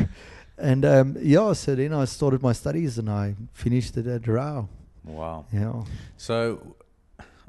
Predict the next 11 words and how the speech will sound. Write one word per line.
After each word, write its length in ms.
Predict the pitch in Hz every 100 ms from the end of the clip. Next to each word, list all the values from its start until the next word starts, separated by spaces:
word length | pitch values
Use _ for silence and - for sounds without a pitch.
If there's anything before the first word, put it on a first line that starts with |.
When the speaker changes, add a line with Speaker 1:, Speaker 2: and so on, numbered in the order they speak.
| _
Speaker 2:
I 60 | 101
know 140 | 107 143
it's, 260 | 120 - - _ _ _ _ _ _ -
at 160 | 123 110
that 180 | 120
stage 320 | - 127 120 117
of 80 |
your 80 | 107
life, 300 | 92 95 90
would 120 | 98
you 120 | 98